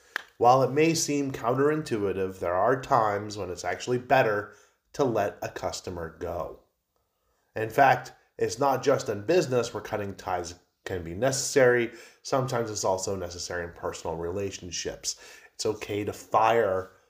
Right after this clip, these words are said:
customers. It's okay to fire bad friends, right? If you are the average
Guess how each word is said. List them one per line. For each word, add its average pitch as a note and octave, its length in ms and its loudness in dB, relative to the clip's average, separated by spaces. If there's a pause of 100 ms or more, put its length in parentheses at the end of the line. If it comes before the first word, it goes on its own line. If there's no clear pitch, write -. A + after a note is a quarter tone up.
(1200)
customers. F#2 500 2
It's F#2 140 -8
okay A2+ 460 -2
to G#2 280 -8 (240)
fire A#2+ 800 2 (1400)
bad F#2+ 340 -2
friends, E3+ 640 -2 (500)
right? D3 300 2 (300)
If D3 180 6
you G3+ 220 6
are A3+ 100 8
the E3+ 220 0
average G2 560 -2